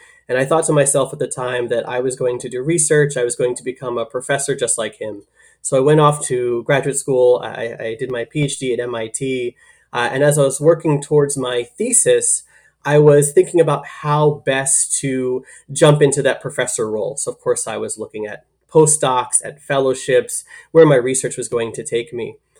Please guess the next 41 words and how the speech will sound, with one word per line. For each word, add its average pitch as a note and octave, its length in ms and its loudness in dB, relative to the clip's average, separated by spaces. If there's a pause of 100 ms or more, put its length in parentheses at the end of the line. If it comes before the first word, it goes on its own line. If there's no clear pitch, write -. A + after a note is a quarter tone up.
(260)
But D#3 120 6
I E3 160 6
always A3+ 440 2
had E3 220 -2
an D3 180 4
eye C#3 380 -4
for B2 800 -2 (220)
the C#3 80 -2
sort D3+ 220 4
of A#2 220 -6
bench D#3+ 400 2
to - 140 -4
bedside A#2 840 -4 (180)
portion C3 460 -4
of A2+ 180 -6
research. A#2 420 -8
How E3 140 -4
do G3 80 -2
you G3 80 0
translate C3+ 720 -2
what B2+ 180 -4
you've C3 220 -6
been A#2+ 140 -4
doing B2+ 260 0
in A#2 120 -4
the A#2 100 -4
lab B2+ 500 -2 (440)
to C#3+ 640 0 (380)
real E3+ 380 6
world C#3+ 520 6
applications? - 840 -6
What D3 260 0
can D3 120 4
the B2+ 100 2
doctors B2+ 440 -2
actually B2 300 -4
use C3 340 -4
to - 60 -10
help A#2+ 200 -8
a B2 40 -2
patient, D3+ 540 2